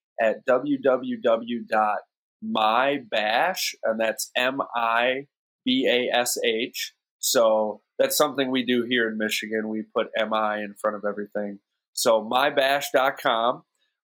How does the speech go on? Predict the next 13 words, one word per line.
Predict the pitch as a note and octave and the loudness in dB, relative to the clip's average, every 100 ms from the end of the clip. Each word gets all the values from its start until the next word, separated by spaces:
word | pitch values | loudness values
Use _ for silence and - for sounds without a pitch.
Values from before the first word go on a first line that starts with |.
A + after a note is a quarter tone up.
| - | 0
or | C3 C3 | 2 4
they | C3 C3 | 2 0
can | C3+ B2 | 0 0
obviously | A2+ B2+ C3 A#2 - A#2+ | 2 0 0 -4 -4 -4
check | - C3 C3 | -2 0 0
us | A2+ | 0
out | B2 A#2 A#2 - | 4 4 2 0
on | A2 G#2+ - | -4 -4 -2
Facebook | D#3 E3 D#3+ - D#3 D3 D3 - _ _ _ | 0 0 -2 2 4 4 0 -16 _ _ _
or | A#2 A2 D3+ | -2 -2 -2
Instagram. | E3 - D3+ C3 C3+ C3+ C3 B2+ | -2 -2 0 2 4 4 2 0
Our | A2 A2+ | 0 0
handles | B2+ B2 B2 A#2 G#2+ | -2 0 0 0 -4